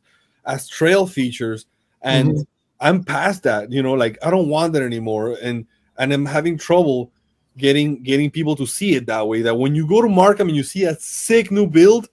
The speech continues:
Speaker 1: nothing there is trash. Nothing was trash that was repurposed. All of it, they bought it and they built it, and it, it looks
Speaker 2: Bought it.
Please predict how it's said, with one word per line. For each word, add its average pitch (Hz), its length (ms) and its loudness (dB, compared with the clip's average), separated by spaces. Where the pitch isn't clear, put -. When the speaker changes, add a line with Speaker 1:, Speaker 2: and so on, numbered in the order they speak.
Speaker 1:
nothing 262 520 2
there 262 240 4
is 247 140 -2
trash. 302 600 -2
Nothing 285 440 0
was 269 160 -4
trash - 400 -12
that 196 80 0
was 185 180 0
repurposed. 180 760 -2
All 240 220 0
of 214 140 0
it, 170 220 2
they 170 120 6
bought 202 300 0
it 262 100 2
and 185 140 4
they 165 80 2
built 233 400 -2
it, 254 100 0
and 165 180 0
it, 160 120 -8
it 170 120 -2
looks 208 160 2
Speaker 2:
Bought 143 260 6
it. 165 220 2